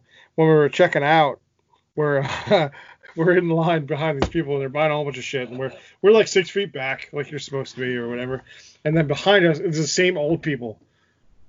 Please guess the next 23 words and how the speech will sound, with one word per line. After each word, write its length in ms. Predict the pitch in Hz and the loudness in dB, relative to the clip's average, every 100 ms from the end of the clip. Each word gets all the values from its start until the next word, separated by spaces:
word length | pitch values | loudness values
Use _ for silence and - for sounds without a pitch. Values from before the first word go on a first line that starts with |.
| - - - - | -20 -20 -10 0
I 60 | |
wanted 280 | 170 185 175 | 4 6 4
so 300 | - 196 190 | 0 0 2
bad. 180 | 185 170 | 4 4
I 80 | 156 | 2
was 80 | 165 | 2
like, 120 | 160 | 0
"Haley, 380 | 147 165 113 - _ _ _ - - _ - | 2 2 0 -6 _ _ _ -20 -20 _ -2
you 80 | |
need 160 | 160 170 | 2 2
to 60 | 139 | 2
turn 200 | 175 151 | 0 2
around 220 | 143 131 | 2 0
and 100 | 120 | -4
tell 120 | 139 | -4
them 80 | 123 | -4
they're 100 | 127 | -6
not 100 | 127 | -6
six 220 | 143 - | -8 -6
feet 140 | 139 | -6
away 140 | 120 120 | -6 -8
from 180 | 202 107 | -10 -4
us. 280 | 175 180 | -2 -2